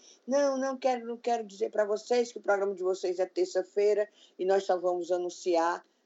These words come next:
no dia vinte e seis, ou seja, amanhã, que é quarta-feira." Besteira, mas eu tô logo dizendo, a candidata do P D T lá em Brejo Santo é a dona Gislaine Landim. Tem problema nenhum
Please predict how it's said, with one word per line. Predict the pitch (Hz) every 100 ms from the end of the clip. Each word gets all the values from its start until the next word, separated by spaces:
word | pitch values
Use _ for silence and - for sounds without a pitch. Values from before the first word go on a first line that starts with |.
| _
no | 175
dia | 156 180
vinte | 175 185 -
e |
seis, | - - - - - -
ou | -
seja, | - 185 139 123 -
amanhã, | 165 208 320 185 202
que | 202
é | 190
quarta-feira." | 185 185 208 - 120 - _ _ -
Besteira, | 359 - 220
mas | 202
eu | 214
tô | 226
logo | 220 214
dizendo, | 247 202 156 131 _ _
a | - 185
candidata | - 208 196 196 175 165 175 180 - 208 233 _ _ _ 160
do | 170 202 233 -
P | 190
D | 165 175 -
T | 165 156 156 _ -
lá | 170 185 180
em | 190
Brejo | 156 151 180
Santo | 226 - 220 226 240 - _ _ -
é | 170 180 -
a | 175
dona | 165 170 175
Gislaine | 170 180 175 151 147 160 - _ _
Landim. | 175 196 175 131 - _ _ _ _ _ _ _ -
Tem | 165
problema | 156 147 147 190 220 208
nenhum | 208 220 190 123